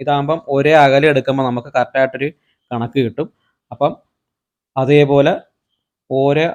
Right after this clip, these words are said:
അകലത്തിൽ തന്നെ എടുക്കണം. അതുപോലെ തന്നെ ആ നീളം എടുക്കുമ്പോഴും ഈ വളയം വെക്കുന്നതും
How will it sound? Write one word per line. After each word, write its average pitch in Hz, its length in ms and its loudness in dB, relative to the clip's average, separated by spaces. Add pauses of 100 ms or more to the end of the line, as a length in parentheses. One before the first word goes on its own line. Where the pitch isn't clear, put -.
അകലത്തിൽ 135 440 0
തന്നെ 135 200 2
എടുക്കണം. 120 300 -6 (240)
അതുപോലെ 160 280 2
തന്നെ 170 160 4
ആ 170 60 4 (120)
നീളം 165 360 6
എടുക്കുമ്പോഴും 160 520 2
ഈ 160 60 0 (560)
വളയം 151 380 4
വെക്കുന്നതും 151 500 -2